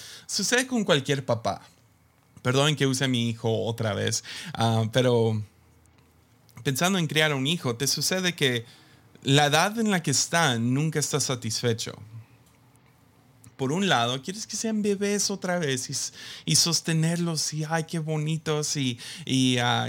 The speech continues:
que ni sepan caminar para que no andes, ah,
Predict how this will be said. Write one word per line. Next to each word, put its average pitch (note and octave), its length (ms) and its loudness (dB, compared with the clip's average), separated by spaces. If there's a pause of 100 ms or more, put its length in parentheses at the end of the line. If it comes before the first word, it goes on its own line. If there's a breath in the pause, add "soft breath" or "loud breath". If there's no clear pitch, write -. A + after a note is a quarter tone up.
que C3 120 0
ni C3 280 2
sepan F3+ 460 0
caminar C3 540 0
para B2 180 0
que A#2+ 100 -2
no B2+ 140 0
andes, C3+ 480 -4 (100)
ah, F#2+ 120 -4